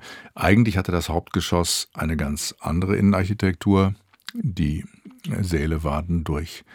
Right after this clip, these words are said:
äh, paarig angeordnete Säulen, Stuckmarmorsäulen in verschiedenen Farben gestaltet und dann damit eine völlig andere Anmutung.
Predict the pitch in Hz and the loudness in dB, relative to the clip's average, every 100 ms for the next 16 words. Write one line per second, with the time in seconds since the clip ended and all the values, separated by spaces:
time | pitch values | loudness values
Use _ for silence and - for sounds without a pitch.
0 | - - - _ - 110 76 - 78 73 | -20 -20 -20 _ -6 -4 -4 -2 -2 0
1 | 82 - 87 80 76 76 92 85 87 80 | -4 -4 -2 0 0 -2 -2 0 0 2
2 | 87 101 104 107 107 107 _ _ _ - | 6 8 8 8 6 0 _ _ _ -4
3 | 92 - 90 90 87 85 82 82 85 85 | -4 2 2 4 2 2 0 0 0 -2
4 | - 82 - 82 - 82 80 71 - - | -4 -8 -6 -6 -2 0 0 0 -4 -2
5 | 80 92 95 98 _ _ - - - - | 0 0 -2 -4 _ _ -20 -20 -20 -2
6 | 87 - 82 85 87 92 82 76 76 71 | -2 2 4 4 2 0 0 -2 -2 -2
7 | 76 - 82 85 85 - - 98 110 113 | -4 -6 -4 0 -2 -2 0 2 4 4
8 | 117 120 127 135 | 6 4 2 2